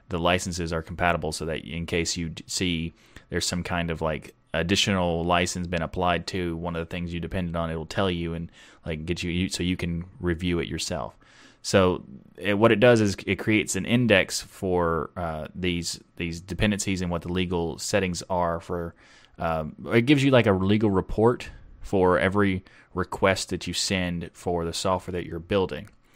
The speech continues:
And then it sends you, like, these automatic bot comments to let you know about what is, like, what the value is for the individual dependencies that you have and what licenses are attached to that.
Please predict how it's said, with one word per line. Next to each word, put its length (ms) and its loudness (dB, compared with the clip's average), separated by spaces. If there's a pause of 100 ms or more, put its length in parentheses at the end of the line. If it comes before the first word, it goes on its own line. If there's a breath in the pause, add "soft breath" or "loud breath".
(280 loud breath)
And 120 2
then 80 2
it 80 -6
sends 340 0
you, 140 -2
like, 220 -2
these 240 -6
automatic 800 0
bot 360 0
comments 540 -2 (380 loud breath)
to 100 -2
let 120 2
you 100 0
know 160 4
about 280 0
what 300 0
is, 460 -4
like, 260 -6
what 200 0
the 80 -6
value 440 0
is 280 -2
for 460 -2
the 180 -8
individual 580 -4
dependencies 580 -2
that 160 -4
you 80 -2
have 240 -4
and 80 -6
what 160 -6
licenses 400 -2
are 60 -4
attached 460 -6
to 80 -6
that. 200 -16